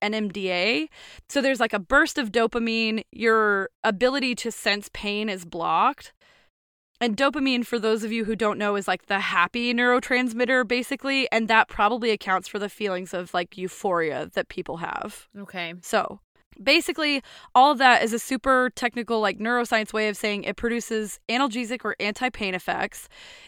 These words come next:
Speaker 1: it reduces your anxiety, and it makes you feel, like, generally pleasant and happy.
Speaker 2: Sounds okay.
Speaker 1: Right.
Speaker 2: I don't know about sixteen quarts, but it sounds okay. <laughs>
Speaker 1: I mean, that's a lot, for sure.
Speaker 2: <laughs>
Speaker 1: And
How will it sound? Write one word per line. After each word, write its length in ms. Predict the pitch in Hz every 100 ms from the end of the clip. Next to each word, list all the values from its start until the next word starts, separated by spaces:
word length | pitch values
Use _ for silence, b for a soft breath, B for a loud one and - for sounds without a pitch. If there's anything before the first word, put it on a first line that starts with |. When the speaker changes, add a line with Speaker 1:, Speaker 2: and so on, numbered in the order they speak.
| B
Speaker 1:
it 100 | 220
reduces 440 | 220 254 247 247
your 120 | 269
anxiety, 720 | 247 226 220 196 196 190 196 -
and 100 | 220
it 80 | 196
makes 220 | 208 -
you 80 | 220
feel, 180 | 208
like, 220 | 202 190 -
generally 440 | 202 190 180 180
pleasant 460 | - 208 185 175 -
and 120 | 170
happy. 500 | 165 - - - 214
Speaker 2:
Sounds 360 | - 226 208 202
okay. 420 | 190 170 151 175 -
Speaker 1:
Right. 360 | 427 277 - - - B B B
Speaker 2:
I 80 | 226
don't 100 | 247
know 80 |
about 240 | 247 220 202
sixteen 560 | - 262 - 254 220
quarts, 560 | 202 247 277 196 196 -
but 180 | - 185
it 140 | 180
sounds 280 | 208 190 180
okay. 360 | 160 175 220 196 220
<laughs> 140 | -
Speaker 1:
I 320 | - 311 311 320
mean, 720 | 294 285 262 247 233 220 185
that's 220 | 254 208
a 60 | 214
lot, 340 | 185 78 -
for 240 | - 220
sure. 460 | 208 - 185 - 269 226
Speaker 2:
<laughs> 80 |
Speaker 1:
And 180 | 214 269